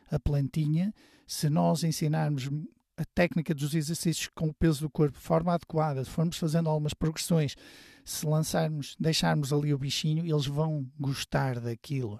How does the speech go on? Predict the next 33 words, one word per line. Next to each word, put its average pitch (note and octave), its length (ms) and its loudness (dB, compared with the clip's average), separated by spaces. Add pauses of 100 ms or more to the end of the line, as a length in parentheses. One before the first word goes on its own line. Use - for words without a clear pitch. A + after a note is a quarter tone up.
e E3 140 4
vão E3 280 4
sentir E3 760 2
que - 100 -6
isso A#3 160 2
é - 40 0
que - 100 2
é - 20 6
o F#3+ 60 6
mais F3 280 0
importante. C#3+ 760 -2 (1080)
Quando G3 220 8
alguém G3+ 520 4 (920)
sente - 440 0
o D#3+ 60 2
benefício D#3+ 680 0 (320)
de E3 120 -2
ter F#3 240 6
evoluído D3+ 540 4
de D3 60 2
uma D#3+ 160 4
carga D#3 320 2
de C#3+ 60 -6
cinquenta D#3 360 2
quilos D#3+ 240 4
de D#3+ 60 4
agachamento D#3+ 500 2
para D#3 100 6
uma D3+ 140 4
carga D3+ 320 4
de C#3+ 80 4
oitenta D#3+ 400 2
quilos, C#3 640 -2